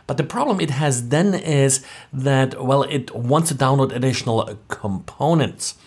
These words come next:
Now, what Tarmac apparently does is pretty simple. It uses the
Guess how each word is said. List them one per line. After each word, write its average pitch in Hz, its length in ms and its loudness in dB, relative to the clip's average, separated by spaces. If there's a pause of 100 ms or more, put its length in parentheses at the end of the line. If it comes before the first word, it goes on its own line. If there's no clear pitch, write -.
(420)
Now, 135 540 2
what 139 420 -2
Tarmac 165 640 -2
apparently 131 380 -2
does 135 420 0
is 123 340 -2
pretty 110 300 -6
simple. 175 560 0 (220)
It 135 200 -2
uses 131 540 2
the 107 420 -8